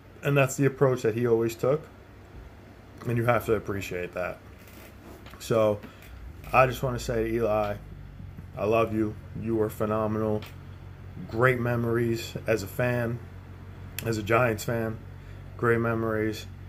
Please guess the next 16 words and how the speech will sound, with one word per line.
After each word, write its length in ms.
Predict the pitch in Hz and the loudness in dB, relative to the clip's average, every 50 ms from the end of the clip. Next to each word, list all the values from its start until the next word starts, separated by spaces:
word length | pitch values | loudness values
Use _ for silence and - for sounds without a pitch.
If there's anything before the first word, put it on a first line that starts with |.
| - - - - - - - - | -16 -14 -14 -14 -14 -14 -10 -4
Um, 520 | - 104 104 101 98 98 98 95 92 98 - - - - - - - - | -2 0 0 2 0 0 0 -2 -4 -4 -6 -10 -12 -12 -10 -12 -8 -4
and 400 | 113 113 110 107 101 101 98 101 - - - - - - - - - - - - - | 0 2 2 2 2 0 -4 -6 -8 -10 -14 -14 -14 -14 -14 -14 -14 -14 -14 -12 -8
non-biased 1120 | 90 - 107 113 113 117 123 123 123 117 110 95 92 - 110 113 120 135 147 143 147 - | -4 -2 2 4 4 6 6 4 4 2 -2 -2 0 0 2 4 6 6 6 4 4 2
wise, 480 | 156 151 151 151 151 151 156 156 156 - | 0 2 2 2 2 2 2 0 -2 -4
he's 400 | - - - - 127 123 113 107 | -8 -10 -6 -4 -4 -2 -2 -2
a 80 | 107 101 | -2 0
hundred 320 | 110 127 117 104 107 107 | 0 0 2 2 0 -2
percent 320 | 104 101 - - 104 101 | -4 -4 -2 0 0 0
a 40 | 98 | 0
Hall 220 | 95 101 95 95 95 | -2 -2 -2 -2 -2
of 80 | 95 | -4
Famer. 400 | - 104 101 101 101 101 101 98 - - - - - - - - - - - - - - - - - | -4 -4 -4 -4 -4 -4 -6 -8 -8 -10 -14 -14 -12 -12 -12 -12 -12 -14 -14 -14 -14 -14 -14 -10 -4
No 220 | - 120 127 120 113 | 0 2 4 4 6
doubt 200 | 113 113 107 104 | 6 6 4 4
about 340 | 98 90 107 104 104 101 101 | 2 2 2 4 4 2 2
it. 160 | 104 101 | -2 -4